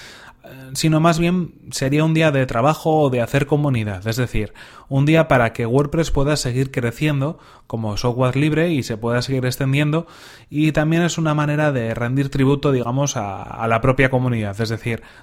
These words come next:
todos sabemos que sin la comunidad de WordPress, sin toda la gente que colabora, que participa y que ayuda a que WordPress siga creciendo cada día,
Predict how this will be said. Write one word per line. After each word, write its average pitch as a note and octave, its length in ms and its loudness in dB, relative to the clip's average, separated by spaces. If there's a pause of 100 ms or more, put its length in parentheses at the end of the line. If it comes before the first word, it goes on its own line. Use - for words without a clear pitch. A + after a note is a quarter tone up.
(120)
todos C#3 240 4
sabemos C3 400 0
que A#2 140 -4
sin A#2 180 -6
la A2+ 100 -2
comunidad A#2 360 -2
de A#2+ 80 0
WordPress, B2 460 0
sin B2+ 120 -4
toda A#2+ 160 0
la A2+ 140 -2
gente B2 240 -2
que A#2 100 -6
colabora, B2 480 2
que B2 140 -4
participa B2+ 680 0 (280)
y C3 120 -2
que C3 100 0
ayuda A#2+ 420 2
a A2 100 0
que A2+ 120 -6
WordPress B2 420 0
siga A#2+ 340 -2
creciendo B2 440 0
cada A#2+ 260 0
día, C#3+ 280 2